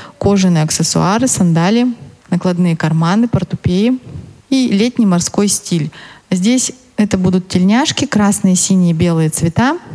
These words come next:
Это тоже один из стилей, который никогда не выйдет летом из моды.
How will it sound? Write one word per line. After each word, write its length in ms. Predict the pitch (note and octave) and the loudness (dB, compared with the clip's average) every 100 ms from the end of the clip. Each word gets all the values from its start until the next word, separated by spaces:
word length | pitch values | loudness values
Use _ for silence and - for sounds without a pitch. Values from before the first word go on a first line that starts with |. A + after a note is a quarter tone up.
| - - - | -18 -14 -6
Это 560 | G3 G3 F#3+ F#3 F#3 - | -6 -2 -2 0 -2 -2
тоже 300 | G#3 F#3+ F#3 | -2 0 -2
один 440 | - E3+ E3+ F#3+ | -2 -2 0 0
из 200 | - F3+ | 0 -2
стилей, 560 | - - - B3+ D4 D4+ | -2 -6 -2 0 0 -2
который 420 | G3+ F#3 G3+ G3 | -4 -2 0 0
никогда 440 | F#3 F3+ F3 F#3 C#4+ | 0 0 2 2 2
не 140 | B3 | 2
выйдет 360 | F3 G#3 G#3 G3 | 2 2 0 0
летом 360 | E3+ F3+ F3 | -2 2 0
из 80 | E3 | 2
моды. 340 | E3 D#3+ D#3+ | 2 0 -2